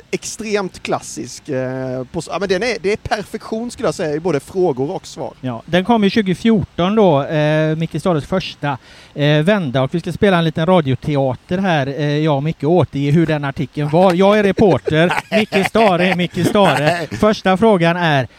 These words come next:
Speaker 2: "Hej Micke Stare, det står att du har fått en golfboll i huvudet."
Speaker 3: Ja, vad vill du veta, sa jag.
Speaker 2: Eh, var det ett utslag eller en studsande boll, eller var det någon som kastade golfbollen?
Speaker 3: Och då säger jag väl något liknande, att, eh,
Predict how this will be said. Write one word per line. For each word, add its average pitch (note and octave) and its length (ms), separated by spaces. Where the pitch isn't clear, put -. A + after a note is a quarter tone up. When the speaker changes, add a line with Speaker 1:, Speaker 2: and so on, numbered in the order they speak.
Speaker 2:
"Hej B3 180
Micke G#3 280
Stare, D3+ 420
det D3 140
står G3+ 260
att E3+ 120
du G3 60
har F#3 60
fått G#3 220
en D#3+ 120
golfboll F3+ 640
i G#3+ 40
huvudet." E3 480
Speaker 3:
Ja, C3 500
vad B2+ 120
vill B2 120
du A#2 60
veta, A#2 400
sa G2+ 220
jag. E2+ 180
Speaker 2:
Eh, D3 280
var G3+ 160
det G3 60
ett F#3 80
utslag G#3+ 600
eller A3+ 180
en G#3 60
studsande F3+ 500
boll, E3 300
eller C#3 160
var D#3 120
det D#3+ 60
någon D#3+ 140
som D#3 140
kastade D#3+ 580
golfbollen? A2 560
Speaker 3:
Och A#2+ 80
då B2 100
säger B2 300
jag A#2 80
väl A2+ 80
något A2 140
liknande, A2 480
att, - 220
eh, G2+ 320